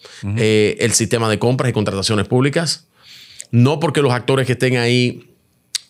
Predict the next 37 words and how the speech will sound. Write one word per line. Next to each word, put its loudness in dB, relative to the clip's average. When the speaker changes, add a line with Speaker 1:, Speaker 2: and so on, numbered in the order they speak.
Speaker 2:
sean 0
buenos 2
o 2
malos, 0
yo 0
creo 0
que -2
han -2
hecho 0
un 2
trabajo 2
bueno, 0
Speaker 1:
Ujú. -8
Speaker 2:
pero 0
yo 2
entiendo 0
que 0
ya 0
la 0
ley 2
de 0
contrataciones 0
públicas 0
está 0
desfasada. -4
Speaker 1:
Ujú. -12
Ok. -12
Speaker 2:
Primero. 0
Dos, -2
yo 0
creo 0
que 0
necesitamos 2
una 2
gran -2
concertación 0
país 0